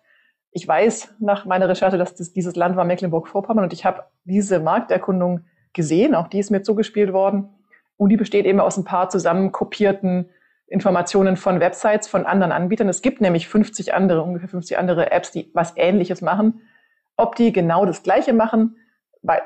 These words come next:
kann ich nicht sagen, weil ich habe sie nicht verglichen, das ist aufwendig. Aber es haben mir zumindest einige von denen gesagt, sie könnten die gleichen Anforderungen erfüllen, die die Luca-App auch erfüllt hat. Und die haben das Dokument teilweise auch gesehen und gesagt, ihre App wird da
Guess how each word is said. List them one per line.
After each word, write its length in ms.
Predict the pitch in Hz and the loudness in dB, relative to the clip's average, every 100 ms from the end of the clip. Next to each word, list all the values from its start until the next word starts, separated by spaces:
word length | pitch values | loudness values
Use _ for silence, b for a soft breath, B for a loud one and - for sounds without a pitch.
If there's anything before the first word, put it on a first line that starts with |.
| - | -2
kann 160 | 196 | -2
ich 140 | 190 180 | 0 -4
nicht 140 | 170 | 0
sagen, 220 | 175 233 | 2 2
weil 80 | 240 | 2
ich 100 | - | 2
habe 100 | 226 | 0
sie 100 | - | 0
nicht 140 | 214 - | 0 2
verglichen, 400 | 196 202 262 254 | 0 2 2 2
das 140 | 202 | 2
ist 120 | 180 | 0
aufwendig. 460 | - 202 214 220 240 B B B | 0 2 4 2 2 B B B
Aber 180 | 196 202 | 0 2
es 100 | 202 | 2
haben 120 | 233 | 0
mir 60 | |
zumindest 360 | 233 214 220 220 | 2 2 2 2
einige 280 | 196 214 233 | 2 2 2
von 140 | 214 | 0
denen 180 | 196 202 | 2 2
gesagt, 280 | 185 185 185 | 2 0 -2
sie 100 | 190 | -4
könnten 300 | - 220 226 | 0 2 2
die 80 | 202 | 0
gleichen 320 | 151 202 208 | 0 0 0
Anforderungen 420 | 196 196 180 180 | -2 0 0 0
erfüllen, 300 | 160 - 180 | -2 -2 -2
die 60 | 165 | 0
die 80 | |
Luca-App 340 | 185 196 165 - | -2 0 0 0
auch 140 | 190 | -2
erfüllt 240 | 196 196 190 | -2 -2 -2
hat. 100 | 190 | -2
Und 60 | |
die 120 | 165 | -4
haben 140 | 175 175 | -4 -4
das 140 | 170 | -6
Dokument 380 | 180 175 170 175 | -6 -6 -6 -4
teilweise 340 | 175 170 170 | 0 2 2
auch 100 | 175 | -2
gesehen 300 | - 170 180 | -2 0 2
und 60 | 185 | 0
gesagt, 340 | 165 170 170 - | 0 -2 -4 0
ihre 240 | 190 185 | 2 2
App 180 | 170 170 | 0 0
wird 120 | 175 | 0
da 240 | 165 165 | 0 -2